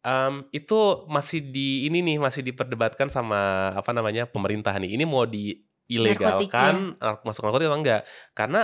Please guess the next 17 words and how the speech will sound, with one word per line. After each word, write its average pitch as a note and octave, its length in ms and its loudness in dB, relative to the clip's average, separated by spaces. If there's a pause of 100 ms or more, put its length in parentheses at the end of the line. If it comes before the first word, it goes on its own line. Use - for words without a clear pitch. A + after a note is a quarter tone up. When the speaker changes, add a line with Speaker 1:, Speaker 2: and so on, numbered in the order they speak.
(160)
Speaker 1:
menurut C3+ 680 0
aku, G2+ 360 -6
aku - 160 -6
udah A#2 100 0
pernah F#2 160 -2
coba, F#2 220 0 (520)
em, A#2+ 500 2
itu D3 160 -8
memang F#3 260 0 (280)
menimbulkan B2+ 680 -2
ini D#3+ 240 -4
ya, F#2 160 -2 (160)
efek - 460 -6
kebas A2+ 400 0
baal A2 340 2
gitu C3 220 -2
loh. F#2 260 0